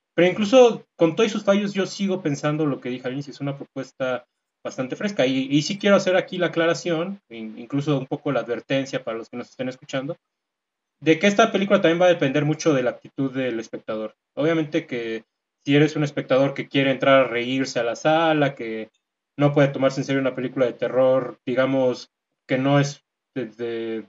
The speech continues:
de extranjera o independiente, eh, pues sí, eh, en esta película vas a encontrar mucho con qué reírte, mucho de qué burlarte, etcétera, etcétera, etcétera. Eh, y, y, y insisto, tampoco estoy diciendo, "No, y quien entre comprometido es una película brillante".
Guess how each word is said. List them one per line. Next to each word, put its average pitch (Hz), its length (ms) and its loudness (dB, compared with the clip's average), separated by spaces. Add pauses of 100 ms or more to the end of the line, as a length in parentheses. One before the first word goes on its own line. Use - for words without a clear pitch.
(140)
de 123 80 -6
extranjera 147 800 2
o 117 100 -4
independiente, 151 840 -4 (560)
eh, 117 280 -8
pues 123 140 -12
sí, 151 420 2
eh, 120 200 -4 (100)
en 143 60 2
esta 156 160 2
película 151 240 4
vas 147 100 6
a 151 60 2
encontrar 139 280 0
mucho 143 240 -2
con 113 240 -6
qué 135 140 4
reírte, 165 500 2
mucho 131 280 -4
de 110 60 -8
qué 127 100 -8
burlarte, 123 560 -4
etcétera, 113 400 -16
etcétera, - 380 -18
etcétera. - 220 -20 (1300)
Eh, 147 880 4
y, 185 60 2
y, 208 100 4
y 208 120 4
insisto, 214 420 6
tampoco - 240 4
estoy 170 160 2
diciendo, 147 280 2
"No, 156 320 2
y 113 140 -2
quien 135 200 -2
entre 143 200 0
comprometido 127 580 0
es - 300 -6
una 127 180 -2
película 123 320 -4
brillante". 127 520 0